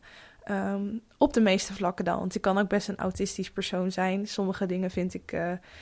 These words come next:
helemaal niet fijn als ze veranderen. Ik noem maar wat, als mijn favoriete snoepjes uit het schap verdwijnen of dat soort dingen. <laughs> Ehm, maar over het algemeen vind ik verandering,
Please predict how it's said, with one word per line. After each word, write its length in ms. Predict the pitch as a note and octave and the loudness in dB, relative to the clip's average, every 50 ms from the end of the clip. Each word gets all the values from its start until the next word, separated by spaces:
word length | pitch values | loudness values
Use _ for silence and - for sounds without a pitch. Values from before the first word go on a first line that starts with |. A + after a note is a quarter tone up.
| - - | -14 -4
helemaal 360 | - G#3 F#3 F#3+ F#3+ F3 G#3 C#4 | 0 2 4 6 8 8 8 8
niet 180 | D#4 D4 - | 6 4 4
fijn 260 | - C#4+ C4+ C#4 C4+ | 6 6 6 6 6
als 200 | B3+ B3 B3+ - | 6 4 4 4
ze 100 | - C4+ | 4 2
veranderen. 680 | - - B3 A#3+ A#3+ B3 B3 A#3+ A#3 A#3 A#3+ B3 B3 - | 4 4 6 6 8 6 6 6 6 6 6 6 4 2
Ik 120 | G3 - | 2 2
noem 140 | - G#3 G#3+ | 2 2 4
maar 140 | G#3 F#3+ F#3+ | 4 4 4
wat, 300 | F#3+ F#3+ F#3+ F#3 - - | 4 4 4 2 0 -2
als 200 | - F#3+ F#3 - | -4 -4 -4 -2
mijn 220 | - F3+ F3+ F3+ - - | -2 -2 -2 -2 -4 -4
favoriete 720 | - - F3+ F#3 - - G#3 F#3+ F#3 F3+ F#3 - G3 F#3+ G3 | 0 0 0 0 0 -2 -2 -2 -2 -4 -4 -6 -8 -8 -8
snoepjes 580 | G#3 - - A3+ G#3+ - - G3 F#3+ - - - | -6 -2 0 0 0 0 0 -2 -2 -2 -4 -2
uit 160 | - - F3+ | -2 -2 -2
het 80 | G3 - | -2 -2
schap 260 | - - G3 G3 - | 0 0 0 0 0
verdwijnen 600 | - G3 F3+ F#3 F#3 F#3 F3+ F3 F3+ F3 - - | -4 -4 0 2 2 2 2 0 -2 -2 -4 -4
of 180 | - F3+ - | -4 -4 -2
dat 180 | - A3 C4 - | 0 0 0 2
soort 160 | - D4+ B3 | 2 2 4
dingen. 300 | B3+ C4 C4+ C#4 C#4+ - | 4 4 2 2 2 4
<laughs> 100 | - D4+ - - B3 C4 B3 - B3 - - - - - - - - - - - - - - | 4 4 6 8 8 8 8 6 0 -6 -8 -14 -12 -10 -8 -8 -8 -8 -10 -12 -14 -8 0
Ehm, 480 | - A3+ A3 G3+ G#3 G#3+ G#3+ G#3+ A3 A3+ - - | 4 6 6 8 6 6 4 4 0 -2 0 4
maar 200 | A3 A3 G#3+ - | 8 8 8 10
over 240 | - A3+ A3+ A3 A3 | 8 6 6 4 2
het 120 | G#3 - | -2 2
algemeen 640 | - - A#3+ C#4 C#4+ - C#4 B3+ A#3 A#3 A#3 A#3+ B3 | 6 8 8 8 6 4 2 2 4 4 4 2 0
vind 260 | A#3 - A3 G#3 G3+ G#3+ | 0 -2 -2 -2 -2 -4
ik 160 | G3+ - - | -8 -12 -14
verandering, 840 | - - - G#3 G#3 G#3 G#3+ A3 G#3+ G#3 G3+ G#3 G#3 G#3+ G#3+ A3 A3+ | -8 -2 0 2 4 4 4 4 2 2 2 0 0 0 -2 -4 -6